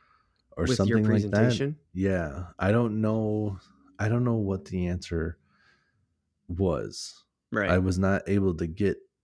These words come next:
Speaker 1: a clear-cut answer, but I think
Speaker 2: Yeah.
Speaker 1: I was in the right vicinity.
Speaker 2: Yeah.
Speaker 1: You know, like,
Speaker 2: Mm-hmm.
Speaker 1: I,
Speaker 2: Yeah, for sure.
Speaker 1: and, and we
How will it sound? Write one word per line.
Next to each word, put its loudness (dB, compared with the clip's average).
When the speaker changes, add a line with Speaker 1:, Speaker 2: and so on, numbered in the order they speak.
Speaker 1:
a -6
clear-cut -2
answer, -4
but -2
I 0
think -2
Speaker 2:
Yeah. -4
Speaker 1:
I 0
was 0
in -2
the 4
right 2
vicinity. -4
Speaker 2:
Yeah. -2
Speaker 1:
You 0
know, 0
like, 6
Speaker 2:
Mm-hmm. 4
Speaker 1:
I, -2
Speaker 2:
Yeah, -4
for -4
sure. 4
Speaker 1:
and, -4
and 2
we 8